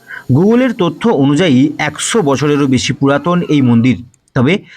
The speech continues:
বর্তমান সময়ে সোশ্যাল মিডিয়ার দৌলতে ক্রমশই ভাইরাল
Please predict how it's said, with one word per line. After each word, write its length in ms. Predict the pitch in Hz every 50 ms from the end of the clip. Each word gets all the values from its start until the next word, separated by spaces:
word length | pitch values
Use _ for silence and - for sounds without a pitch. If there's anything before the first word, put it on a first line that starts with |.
| - - _ _ 123
বর্তমান 580 | 117 135 147 151 156 - 214 214 220 226 220
সময়ে 480 | 202 - - 202 208 208 202 139 127 135
সোশ্যাল 440 | - - - 160 127 - 185 185 165
মিডিয়ার 500 | 143 131 131 123 127 131 139 135 127 117
দৌলতে 480 | 120 120 120 120 123 120 143 180 220 214 - - - - - _
ক্রমশই 420 | 156 165 170 185 185 - 208 214
ভাইরাল 480 | 175 120 123 131 139 147 165 139 120